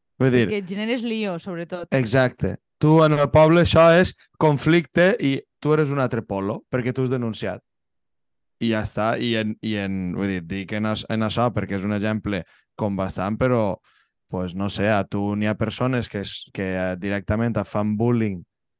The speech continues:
Speaker 1: i quan tu denuncies el problemàtic eres tu i el que se'n va és el del bullying, eh? El que se'n va del col·le, del poble, és el del bullying. La xica que se'n va és la que n'ha agredit. Vull dir, al final, tota esta gent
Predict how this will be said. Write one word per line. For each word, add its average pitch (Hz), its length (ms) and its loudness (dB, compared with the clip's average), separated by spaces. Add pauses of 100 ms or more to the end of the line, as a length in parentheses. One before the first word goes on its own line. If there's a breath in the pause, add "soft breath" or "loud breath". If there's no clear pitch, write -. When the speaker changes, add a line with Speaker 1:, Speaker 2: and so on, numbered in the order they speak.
(360)
Speaker 1:
i 101 220 0
quan 98 260 -4
tu 107 100 -4
denuncies 110 400 -2
el 135 140 0
problemàtic 104 420 0
eres 139 160 0
tu 120 140 0
i 147 80 4
el 104 80 0
que 98 120 -6
se'n 92 200 -6
va 90 240 0
és 139 120 2
el 160 160 2
del 101 120 0
bullying, 107 440 0
eh? 110 160 -2 (760)
El 110 80 0
que 101 140 -4
se'n 98 180 -6
va 104 100 0
del 117 200 2
col·le, 143 540 4
del 147 200 2
poble, 120 520 2 (340)
és 113 180 -2
el 127 140 2
del 143 160 2
bullying. 120 380 0 (260 soft breath)
La 107 180 -2
xica 113 320 -2
que 135 140 -2
se'n 139 240 -2
va 147 340 4
és 127 220 2
la 135 320 2
que 143 80 0
n'ha 139 160 2
agredit. 117 320 0
Vull 113 100 0
dir, 104 140 0
al 107 100 0
final, 120 380 0 (320 soft breath)
tota 131 240 2
esta 147 180 2
gent 170 360 2